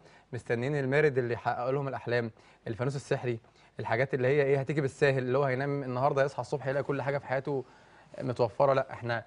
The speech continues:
بنجيب لكم نماذج بادئه من الصفر ومن تحت الصفر كمان، وناس بادئه مديونه، وناس كان عليها فلوس، وناس بادئه مش معاها سند، والناس دي نجحت واشتغلت وعملت مشاريع وغيرت في حياتها وغيرت في حياه ناس تانية. يعني يمكن واحنا جايين في الطريق الاستاذ محمد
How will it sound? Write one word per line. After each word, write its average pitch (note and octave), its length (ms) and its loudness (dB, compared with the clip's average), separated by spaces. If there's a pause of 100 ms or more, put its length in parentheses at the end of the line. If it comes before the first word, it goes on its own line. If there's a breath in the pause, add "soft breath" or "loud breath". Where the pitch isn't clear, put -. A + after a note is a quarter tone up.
(280 loud breath)
بنجيب C3 280 0
لكم F3+ 160 2
نماذج F3 400 0 (400 soft breath)
بادئه E3 220 4
من C#3+ 60 2
الصفر C3 400 0
ومن A#2 160 -6
تحت D#3 180 -4
الصفر C#3 320 -2
كمان، C3 240 -2
وناس C#3+ 160 -2
بادئه D#3 220 2
مديونه، C3 320 -2
وناس B2 200 -4
كان C3+ 100 -2
عليها C3+ 160 4
فلوس، C#3 360 -4
وناس B2+ 200 -4
بادئه D3+ 340 0 (400 loud breath)
مش A#2 180 -6
معاها C#3 180 4
سند، B2 320 0 (260 loud breath)
والناس C3+ 200 0
دي C3+ 80 -2
نجحت D3 340 -2
واشتغلت A#2+ 420 0
وعملت C3 220 -2
مشاريع B2 460 -2 (320 soft breath)
وغيرت C#3+ 400 6
في - 80 -6
حياتها C#3 300 2
وغيرت C#3 240 0
في - 80 -14
حياه C3+ 180 -2
ناس D3 160 -6
تانية. B2 320 -4 (300 loud breath)
يعني A#2+ 180 0
يمكن A#2 180 -4
واحنا D3 160 0
جايين C#3 140 0
في D3+ 60 -6
الطريق C#3+ 360 -2
الاستاذ B2+ 200 -8
محمد C#3+ 420 -4